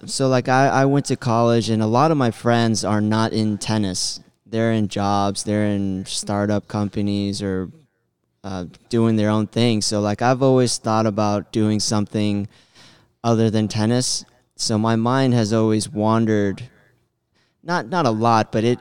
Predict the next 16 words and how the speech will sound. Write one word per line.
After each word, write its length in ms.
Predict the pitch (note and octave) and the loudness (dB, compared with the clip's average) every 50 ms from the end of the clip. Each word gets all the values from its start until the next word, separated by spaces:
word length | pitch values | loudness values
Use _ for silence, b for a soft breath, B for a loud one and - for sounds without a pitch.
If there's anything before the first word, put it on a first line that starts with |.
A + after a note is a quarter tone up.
| - | -6
it 160 | _ B2 B2+ C3+ | _ -4 -2 -2
has 300 | C#3 D3 C#3+ C#3+ B2 G#2 | 0 0 2 0 0 0
wandered 420 | G#2+ A2 A2+ A#2 A#2 A2+ A2 G2+ | 0 2 2 4 4 2 2 2
a 80 | G#2 G2+ | 0 0
little 220 | G2 G2+ G2 G2 | 0 0 0 0
bit. 160 | F#2+ - G2+ | -2 -2 -4
You 160 | F#2 F#2+ A2 | -2 -2 -2
know, 160 | A2 G#2+ G#2 G#2 | 0 0 0 0
when 180 | G#2 G#2 G#2 | 0 0 -2
you, 280 | G#2 G#2 G#2 G#2 F#2+ - - - - _ _ _ | -2 -2 -2 -2 -4 -6 -10 -20 -20 _ _ _
when 140 | A#2 A2+ G#2+ | -4 -2 0
you 120 | G#2+ A2 | 0 0
lose 340 | A2 A2+ B2 C#3 C#3+ C#3 C3 | 2 4 4 6 6 4 4
a 80 | C3+ B2 | 2 -2
couple 300 | - C3 A#2+ - A#2+ A#2 | -2 -2 -2 -2 0 0
matches, 760 | A#2 A2+ A2+ A#2 A2+ - - A#2+ A2+ A2+ A2+ A2+ A2 G2+ - | 0 0 0 0 -2 -2 -2 -2 0 0 0 0 -2 -2 -4